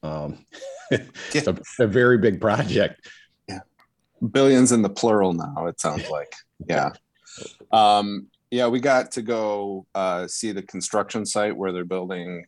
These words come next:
Speaker 2: you know, the new lock, uh, out of the two old locks that aren't used. And they're gonna, uh, you know, essentially twin, uh, the large Poe lock, um, P O E lock, um, where the lar-, which, which is right now the only lock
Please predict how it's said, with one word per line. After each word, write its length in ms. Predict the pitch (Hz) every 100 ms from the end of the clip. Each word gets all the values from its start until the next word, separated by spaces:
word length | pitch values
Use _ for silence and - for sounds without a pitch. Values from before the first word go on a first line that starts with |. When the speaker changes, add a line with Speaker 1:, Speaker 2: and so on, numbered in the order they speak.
| -
Speaker 2:
you 100 | 92
know, 160 | 87 85
the 160 | -
new 240 | 85 95 98
lock, 400 | 98 95 101 - - _ -
uh, 60 | 92
out 480 | 90 90 85 95
of 180 | 92 87 -
the 100 | 92
two 320 | - 110 101
old 260 | 92 98 104
locks 300 | 104 101 -
that 80 |
aren't 220 | 85 85 90
used. 480 | 90 98 101 -
And 180 | - 85
they're 80 | 87
gonna, 200 | 87 85 82 -
uh, 360 | 85 80 78 82 -
you 120 | 90
know, 120 | 71
essentially 540 | 78 101 90 87 87 80
twin, 720 | - 117 120 104 95 95 - - - - - -
uh, 240 | 92 87
the 160 | 87 92
large 640 | 95 98 98 92 90 -
Poe 300 | - 113 107 101
lock, 360 | 101 - - - - -
um, 760 | 90 85 82 85 82 80 80 80 -
P 180 | 98
O 160 | 87 90
E 360 | 92 87 82 _ -
lock, 420 | 87 80 80 - _ _ _ _ -
um, 600 | 104 98 98 92 90 85 -
where 240 | 90 104 95
the 100 | 95
lar-, 240 | 98 98
which, 280 | 95 120 -
which 220 | 147 135
is 120 | 143 135
right 160 | 185
now 140 | 156 143
the 100 | 123
only 240 | 127 110
lock 300 | 101 113